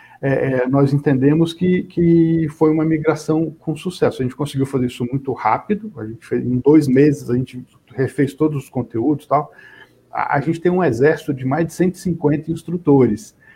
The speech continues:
e, e durante um mês, quatro semanas, a, as aulas foram suspensas, os treinamentos foram suspensos, porque a gente não sabia o que ia acontecer logo no começo, né?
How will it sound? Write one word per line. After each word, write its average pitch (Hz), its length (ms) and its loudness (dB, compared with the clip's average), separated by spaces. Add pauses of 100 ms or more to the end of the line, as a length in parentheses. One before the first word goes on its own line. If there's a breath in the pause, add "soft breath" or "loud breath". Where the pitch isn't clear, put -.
(260 soft breath)
e, 139 220 0
e 143 40 2
durante 147 920 0 (560)
um 147 160 -2
mês, 160 320 2
quatro 151 320 -4
semanas, 147 680 -4
a, 131 220 -4
as 127 120 -8
aulas 139 280 -2
foram 156 220 -6
suspensas, 160 640 -6
os 110 140 -10
treinamentos 127 360 -4
foram 131 160 -6
suspensos, 160 360 -8
porque 185 140 -8
a 185 60 -2
gente - 120 -10
não 185 80 -6
sabia 156 260 0
o 160 60 0
que 170 100 -4
ia 165 40 0
acontecer 180 480 -2
logo 127 260 4
no 131 100 -2
começo, 131 500 -2
né? 135 180 -6